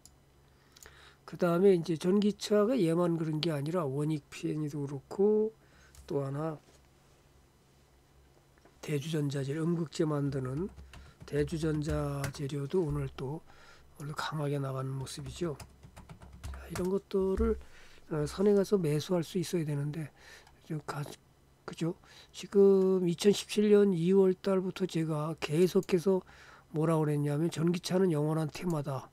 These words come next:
이렇게 무료 방송했었는데도 갖고 가는 사람이 드물죠. 지금 이게 얼마나 나갔나요? 예, 엄청납니다, 지금. 예, 천오백육십이 프로가 나갔는데요. 이렇게 들고 가는 사람이 얼마나 있을까요?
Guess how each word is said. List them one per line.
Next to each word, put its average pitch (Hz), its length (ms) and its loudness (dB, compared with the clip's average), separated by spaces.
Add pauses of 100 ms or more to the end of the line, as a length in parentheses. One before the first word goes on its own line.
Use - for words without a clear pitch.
(140)
이렇게 170 800 -2
무료 156 260 0
방송했었는데도 147 880 -4 (600)
갖고 - 280 -4
가는 226 200 4
사람이 208 340 2
드물죠. 165 480 0 (400)
지금 226 240 0
이게 208 100 2
얼마나 180 380 2
나갔나요? 147 480 -4 (640)
예, 151 40 -16
엄청납니다, 165 800 -2
지금. - 340 -12 (640)
예, 139 120 0 (120)
천오백육십이 185 1080 2
프로가 143 320 -4
나갔는데요. 135 560 -6 (600)
이렇게 220 300 6
들고 196 300 2
가는 185 220 6
사람이 165 360 0
얼마나 151 360 2
있을까요? 131 440 -8